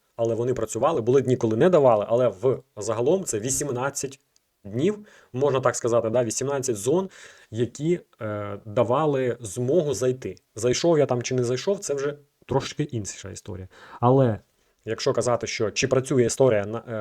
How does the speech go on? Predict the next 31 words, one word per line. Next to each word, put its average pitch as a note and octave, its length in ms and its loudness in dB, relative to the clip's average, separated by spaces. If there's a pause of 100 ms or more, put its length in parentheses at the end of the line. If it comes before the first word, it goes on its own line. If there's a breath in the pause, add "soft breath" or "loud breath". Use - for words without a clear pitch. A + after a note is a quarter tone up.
(160)
е, G2 60 -10
стратегія, G#2+ 500 -2
да, A2+ 160 -2
і, G2+ 160 -8
ну, B2+ 80 -10
в G2 40 -12
принципі, G2+ 420 -14
от, F#2+ 140 -14 (400 soft breath)
на A#2+ 100 -4
старшому G#2+ 520 0
таймфреймі, D#3+ 580 -6 (420)
вона A#2 240 0
працює. A2+ 400 -2 (100)
Це - 180 0
прям, A#2 320 -4
ну, B2 120 0
це B2+ 140 2
прям C3 200 -2
дуже A#2+ 240 0
гарно. F2+ 260 -10 (360)
Це A2 120 -6
не G#2 140 -6
то, E3+ 140 -2
що E3 100 -2
дуже G#2 240 -4
гарно, F#2+ 240 -12
це A2 140 -8
шикарно, G#2 380 -2
я F#2 60 -16
б - 40 -16
сказав. - 300 -20